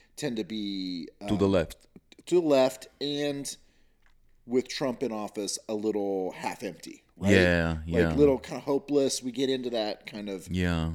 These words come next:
Speaker 1: realm. So I, I tend to be more hopeful. I, and I still am.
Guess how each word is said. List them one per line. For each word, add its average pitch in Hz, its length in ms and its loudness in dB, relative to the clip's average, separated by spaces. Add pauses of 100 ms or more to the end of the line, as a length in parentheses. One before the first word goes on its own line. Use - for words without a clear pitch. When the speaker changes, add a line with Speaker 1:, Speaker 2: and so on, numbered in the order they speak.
Speaker 1:
realm. 123 240 -2
So 127 160 -4
I, 139 140 0 (120)
I 135 60 -6
tend 131 220 -10
to 113 40 -10
be 104 500 -8
more 101 220 -10
hopeful. 107 480 -8 (560)
I, 156 600 -4 (420)
and 139 100 -2
I 151 40 2
still 156 300 2
am. 92 260 -2